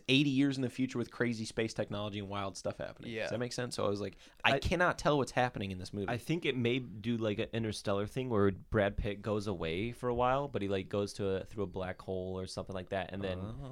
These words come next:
Speaker 3: he
Speaker 1: Oh.
Speaker 3: comes back, and then time has
Speaker 2: Maybe the
Speaker 3: passed, but he
Speaker 2: surge.
Speaker 1: Here comes the
Speaker 3: hasn't.
Speaker 1: classic Nate prediction that I'm gonna be watching the movie and look at him twenty minutes in and go, "Yep, you're
Speaker 3: <laughs>
Speaker 1: fucking right, three months ago."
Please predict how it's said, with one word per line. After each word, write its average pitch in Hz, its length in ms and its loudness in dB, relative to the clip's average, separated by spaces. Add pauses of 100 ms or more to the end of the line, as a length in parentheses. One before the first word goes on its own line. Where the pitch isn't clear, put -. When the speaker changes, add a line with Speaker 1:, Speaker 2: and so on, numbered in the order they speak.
(100)
Speaker 3:
he 101 80 -6
Speaker 1:
Oh. 90 40 -10
Speaker 3:
comes 95 240 -4
back, 90 340 -2
and 92 100 -6
then 87 220 -6
time 92 380 -4
has 90 80 -4
Speaker 2:
Maybe 156 220 4
the 98 40 4
Speaker 3:
passed, - 320 2
but 151 60 4
he 139 80 4
Speaker 2:
surge. 139 80 4
Speaker 1:
Here 135 100 2
comes 127 220 4
the 123 80 6
Speaker 3:
hasn't. 98 180 0
Speaker 1:
classic 117 540 2
Nate 107 320 0
prediction 110 480 2
that 98 280 2
I'm 107 140 2
gonna 107 120 -2
be 104 100 0
watching 110 340 0
the 107 60 -2
movie 107 140 0
and 104 120 -2
look 120 180 0
at 107 120 0
him 98 80 -4
twenty 117 400 2
minutes 117 340 2
in 127 80 0
and 113 80 0
go, 98 80 6
"Yep, 117 240 4
you're 110 140 0
Speaker 3:
<laughs> - 180 -6
Speaker 1:
fucking 120 320 0
right, 123 260 4
three 117 360 -2
months 127 320 -2
ago." 98 340 -4